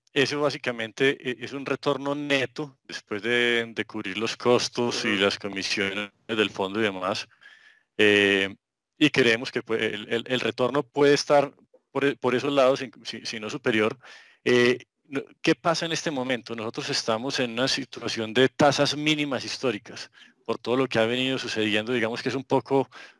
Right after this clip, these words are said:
Speaker 1: contraintuitivo
Speaker 2: Ujú.
Speaker 1: que en una situación de máximo riesgo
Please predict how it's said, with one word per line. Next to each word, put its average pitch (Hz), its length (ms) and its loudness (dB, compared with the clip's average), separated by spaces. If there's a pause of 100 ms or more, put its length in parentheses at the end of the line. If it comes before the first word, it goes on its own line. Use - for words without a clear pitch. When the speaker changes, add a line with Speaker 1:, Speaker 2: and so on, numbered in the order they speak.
Speaker 1:
contraintuitivo 123 1120 0 (220)
Speaker 2:
Ujú. 120 240 -10
Speaker 1:
que 123 100 0
en 120 60 0
una 123 80 2
situación 120 560 -6
de 127 360 4 (340)
máximo 139 600 0
riesgo 123 560 0